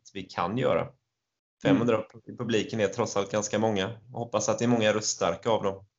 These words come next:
Speaker 2: Ja, nej, det ska bli väldigt spännande och kul. Kul att höra lite röster på,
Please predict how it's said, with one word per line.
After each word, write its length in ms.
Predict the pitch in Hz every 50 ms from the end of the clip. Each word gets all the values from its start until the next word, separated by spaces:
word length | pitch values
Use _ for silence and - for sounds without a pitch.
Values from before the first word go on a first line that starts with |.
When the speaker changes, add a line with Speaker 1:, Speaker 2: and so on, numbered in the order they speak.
| _ _ _ _ _ _ _ _ _ _ _ _ _ _ _ _ -
Speaker 2:
Ja, 240 | 127 135 135 127 - -
nej, 100 | 139 139
det 80 | 139
ska 120 | 139 - 143
bli 120 | 139 139
väldigt 340 | 135 139 135 117 117 117 -
spännande 460 | - 151 135 131 123 123 120 123 120
och 140 | 123 120 -
kul. 360 | - 139 120 117 117 113 - - - _ _
Kul 240 | - - 143 139 131
att 60 | 131
höra 280 | 131 135 135 131 120 120
lite 240 | 123 123 120 127 127
röster 340 | 131 135 - - - 131 -
på, 360 | - 127 120 117 - -